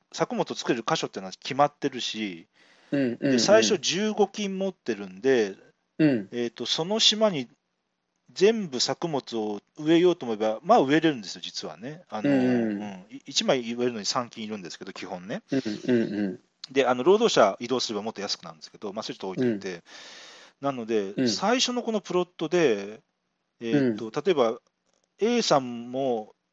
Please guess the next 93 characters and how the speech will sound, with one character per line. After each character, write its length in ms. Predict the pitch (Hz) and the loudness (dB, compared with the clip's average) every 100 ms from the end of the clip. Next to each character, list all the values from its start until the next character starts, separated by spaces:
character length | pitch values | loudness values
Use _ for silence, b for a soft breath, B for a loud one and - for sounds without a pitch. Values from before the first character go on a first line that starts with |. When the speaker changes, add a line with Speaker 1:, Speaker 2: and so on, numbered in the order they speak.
| _ - | _ -12
Speaker 1:
B 220 | 175 208 | -6 -4
さ 200 | - 143 | 0 0
ん 140 | 131 | 0
も 360 | 170 185 110 - | 0 2 2 -4
テ 120 | - 143 | -6 -2
ネ 100 | 151 | 2
リ 100 | 156 | 4
フ 100 | 160 | 4
ェ 40 | |
島 220 | - 143 | 2 2
で 180 | 156 175 | 6 4
作 240 | - 139 | 4 -4
物 240 | 139 113 110 | -4 -6 -4
を 40 | |
植 120 | 110 | 2
え 20 | 127 | 4
よ 60 | |
う 60 | 131 | 4
と 60 | 127 | 4
し 60 | |
て 60 | 123 | 2
た 60 | |
と。 40 | 120 | 2
Speaker 2:
う 20 | |
ん。 40 | 113 | 0
う 20 | |
ん。 80 | 101 | -4
Speaker 1:
う 20 | |
ん。 380 | - 104 92 - b b b b | -8 -14 -14 -18 b b b b
だ 100 | 202 | 0
け 100 | 220 | 4
ど、 200 | 175 175 180 _ - | 4 2 0 _ 0
Speaker 2:
そ 60 | |
う。 60 | 202 | 4
Speaker 1:
A 120 | 254 | 6
さ 120 | 214 | 6
ん 60 | 170 | 4
の 60 | |
方 240 | 143 170 151 | 4 4 6
が 200 | 175 151 | 8 8
ち 100 | - | 6
ょ 20 | |
っ 20 | - | -6
と、 180 | - 120 | 0 2
お、 240 | 117 120 117 | 4 2 2
例 80 | 139 | 0
え 20 | |
ば 80 | 120 | 6
マ 160 | 151 | 6
イ 40 | 160 | 6
ナ 100 | 143 | 2
ス 160 | 139 | 2
四 200 | 135 139 | 4 4
カ 100 | 147 | 6
ー 40 | 120 | 6
ド 60 | |
と 80 | 101 | 4
か 60 | 92 | -2
も 120 | 104 | 0
あ 40 | |
る 40 | 107 | 0
ん 40 | |
で 40 | |
す 60 | - | -4
け 60 | 113 | -12
ど、 100 | 117 | -8
そ 80 | |
の、 140 | 131 120 B | -4 -4 B
Speaker 2:
う 300 | 127 135 131 | 2 4 4
ん。 40 | |
Speaker 1:
カ 180 | 127 190 | 10 10
ー 20 | |
ド 100 | 170 | 10
を 40 | 135 | 4
使 200 | - 143 | 4 4
っ 100 | - | 4
て 180 | - 147 - | 0 0 -2
手 140 | - 156 | 0 6
番 260 | 180 180 | 6 6
が 60 | 175 | 2
最 180 | - 165 | 4 2
初 140 | 170 | 2
に 60 | 160 | 0
な 100 | 175 | 0
っ 80 | - | 0
た 100 | 120 | 0
ば 140 | 113 | 0
っ 40 | - | 0
か 120 | 160 | 0
り 120 | 127 | 0
に、 420 | 101 143 117 92 - - | -2 -6 -6 -8 -12 4
Speaker 2:
う 120 | 160 | 6
ん。 540 | 147 139 123 113 101 | 6 4 2 0 -4